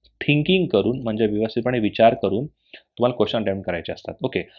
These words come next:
तर असे कोणते कोणते टॉपिक्स आहेत, तर अर्थमॅटिक एक कम्प्लीट सेक्शन आहे, अल्जेब्रा, जॉमेट्री, मॉडर्न मॅथ्स, नंबर सिस्टम, लॉगॅरिथम, mensuration and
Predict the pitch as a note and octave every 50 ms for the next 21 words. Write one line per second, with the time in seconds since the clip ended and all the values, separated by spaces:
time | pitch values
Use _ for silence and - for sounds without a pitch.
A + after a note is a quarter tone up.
0 | - _ _ - B2 - C#3 - F3 E3+ - C#3+ C#3 - E3 D#3 E3 D#3 D#3 E3+
1 | E3 D#3 C#3 - - - - - D3 D3+ - - D3 A#2+ A#2+ - - - C3 C3
2 | - C#3+ C3+ C#3+ C#3 - C3 A#2 A2+ - C3+ C3+ C3+ - B2 - - C#3 C3 C3+
3 | B2+ B2+ C#3+ D3 - - - G#2 G#2 G2+ A2 B2 B2 B2 B2 C3 C#3 - - -
4 | _ _ _ _ - A2 G#2 - A2 G#2+ A2+ A2+ A2+ - - B2+ D3 D#3+ - -
5 | _ - - A2+ G#2+ G#2 G#2+ A#2 A#2+ B2 A#2+ A#2+ C3+ B2 - - - _ _ -
6 | G#2+ G#2+ G#2+ A2 A#2 B2+ - - A#2 - - - C3+ D3 - - - G#2 G#2 G2
7 | G2 G#2+ A2+ A#2 A2+ A#2 C3+ D#3 E3+ - _ _ _ _ _ _ - G#2+ G#2 G#2+
8 | A2 - - C3 A#2+ A2+ - - D#3 E3+ - - A2+ C3+